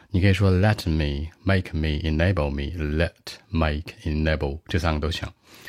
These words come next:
让我怎么怎么样，make me nervous，或者make me feel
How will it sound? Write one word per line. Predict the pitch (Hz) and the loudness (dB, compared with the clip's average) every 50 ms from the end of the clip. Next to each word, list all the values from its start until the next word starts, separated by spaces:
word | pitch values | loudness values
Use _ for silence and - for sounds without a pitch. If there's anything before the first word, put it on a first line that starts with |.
| - - _ | -20 -12 _
让 | - 113 104 95 | 0 2 2 2
我 | 95 | 2
怎 | 92 92 | 2 0
么 | 90 | 0
怎 | 87 80 | 0 0
么 | 76 76 | -2 -2
样， | 73 71 | -2 0
make | 76 80 85 85 82 - | 0 2 2 2 0 -2
me | 82 78 76 76 73 | -2 -2 0 0 0
nervous， | 73 76 82 85 90 107 117 123 127 - - - - | 0 0 0 2 2 2 0 0 -2 -4 -10 -16 -10
或 | _ - | _ -4
者 | 82 82 73 | -4 -2 -2
make | 76 76 78 78 - - | 0 0 -2 -2 -2 -4
me | 80 80 78 | -4 -4 -4
feel | - - - 101 98 101 | -6 -2 0 2 2 2